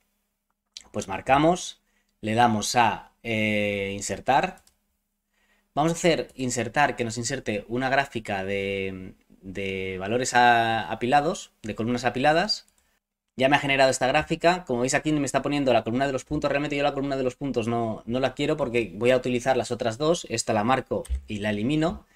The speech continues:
Y me quedo con la, básicamente las columnas que hacen referencia a la columna ganador, que es la que aparece en naranja, y la que sale el resto. Y ahora tengo que modificar esta gráfica para que acabe siendo, pues, el concepto este de chupa chups o de, o de lollipop.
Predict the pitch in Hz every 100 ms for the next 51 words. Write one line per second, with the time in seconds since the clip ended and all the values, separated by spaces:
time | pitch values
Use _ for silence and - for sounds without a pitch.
0 | - - _ _ _ 208 220 180 160 170
1 | 170 165 160 170 165 - 123 131 131 120
2 | 127 139 131 135 131 127 139 135 127 127
3 | - 123 123 123 127 - 117 120 110 117
4 | 117 110 101 101 107 113 117 120 151 -
5 | 107 101 104 101 107 151 160 139 - 143
6 | - 123 110 104 104 98 87 87 - -
7 | - _ - _ - 151 180 180 - 156
8 | 147 151 143 139 147 160 143 - - -
9 | 139 147 - 120 107 151 151 143 156 160
10 | - _ 151 147 143 135 127 123 127 139
11 | 127 143 131 135 139 131 127 113 113 110
12 | 113 117 123 113 - 104 107 - 135 -
13 | 113 107 101 95 90 104 101 104 101 85
14 | - -